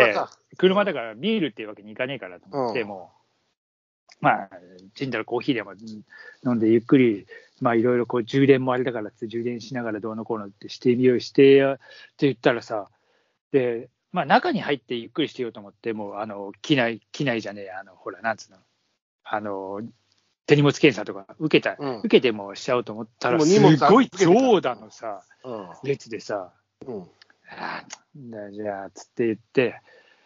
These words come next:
Speaker 2: えー、上にラーメン街道だかなんだかみたいなのがあってさ、
Speaker 1: うん。
Speaker 2: 行ってみようと思ってさ、したらさ、やたらその、パワフルな、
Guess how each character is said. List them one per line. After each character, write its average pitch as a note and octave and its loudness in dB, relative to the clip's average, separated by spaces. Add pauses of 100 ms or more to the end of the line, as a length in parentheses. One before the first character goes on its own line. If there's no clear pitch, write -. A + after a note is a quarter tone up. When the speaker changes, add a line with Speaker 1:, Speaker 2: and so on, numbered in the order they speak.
(200)
Speaker 2:
え A2 -2
ー、 - -2
上 F3 8
に A3 8
ラ G3+ 8
ー - 4
メ B3 0
ン G#3+ -2
街 G#3+ 2
道 C3+ 2
だ A2 -6
か A2 -8
な A#2+ -8
ん B2+ -12
だ A2+ -10
か F#2+ -12
み G#2 -20
た G2 -16
い - -16
な - -
の F#2+ -18
が A#2 -4
あ - -2
っ A#2 -20
て G2+ -18
さ、 - -20 (220)
Speaker 1:
う D3 -8
ん。 G2+ -4
Speaker 2:
行 - -14
っ - -20
て F#3 4
み F3+ 4
よ E3+ 8
う B2+ 6
と - -14
思 - -20
っ - -20
て - -20
さ、 - -20 (400)
し - -20
た D3 -2
ら A2+ -6
さ、 G2 -8 (440)
や A#2+ 2
た G3 6
ら G3 6
そ E3+ -4
の、 D3 -2 (640)
パ - 2
ワ F3 4
フ B2 -8
ル G#2 -12
な、 G2 -18